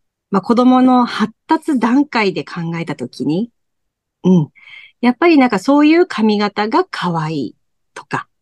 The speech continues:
まあ、それが服装だったら、そういう服装が可愛いとか、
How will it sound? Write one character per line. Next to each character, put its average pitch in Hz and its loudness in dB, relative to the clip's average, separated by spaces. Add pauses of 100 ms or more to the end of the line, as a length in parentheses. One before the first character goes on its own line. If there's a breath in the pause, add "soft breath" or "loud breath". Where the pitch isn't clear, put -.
(540)
ま - 0
あ、 - 0
そ 320 0
れ 277 2
が 190 -2
服 - 0
装 294 2
だ 220 0
っ - -8
た - -16
ら、 127 -8
そ 269 0
う 269 4
い 269 2
う 269 2
服 - -4
装 294 -2
が 370 -2
可 185 -8
愛 160 -8
い 143 -10 (640)
と - -20
か、 - -8